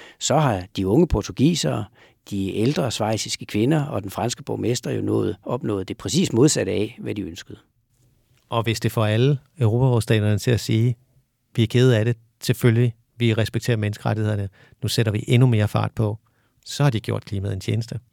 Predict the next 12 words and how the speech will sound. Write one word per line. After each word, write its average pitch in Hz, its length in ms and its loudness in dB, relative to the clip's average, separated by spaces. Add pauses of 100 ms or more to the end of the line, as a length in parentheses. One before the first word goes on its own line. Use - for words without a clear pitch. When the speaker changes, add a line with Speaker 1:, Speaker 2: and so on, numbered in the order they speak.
(140)
Speaker 1:
Yes. - 420 -6 (880)
Nu 165 60 2
venter 175 200 2
vi 139 60 -4
spændt - 300 -4
på, 151 220 0
at - 260 -6
der 110 100 2
kommer 90 460 -2 (120)
dom 131 140 6
til - 120 -4
foråret, 117 580 4